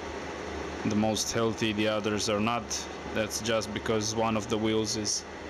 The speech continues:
very worn. Someone tried to use that, to use it just by itself, or I don't know.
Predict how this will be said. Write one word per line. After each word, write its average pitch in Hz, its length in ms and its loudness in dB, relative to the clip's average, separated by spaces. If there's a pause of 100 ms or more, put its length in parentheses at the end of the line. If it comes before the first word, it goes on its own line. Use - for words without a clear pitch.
(460)
very 120 260 2
worn. 135 460 2 (240)
Someone 107 560 0
tried 120 380 0
to 120 80 2
use 117 320 2
that, 113 200 2 (460)
to 117 80 2
use 113 340 2
it - 560 -2 (1000)
just 113 340 0
by 110 140 2
itself, 123 680 0
or 104 100 0
I 117 160 2
don't 127 220 0
know. 135 180 0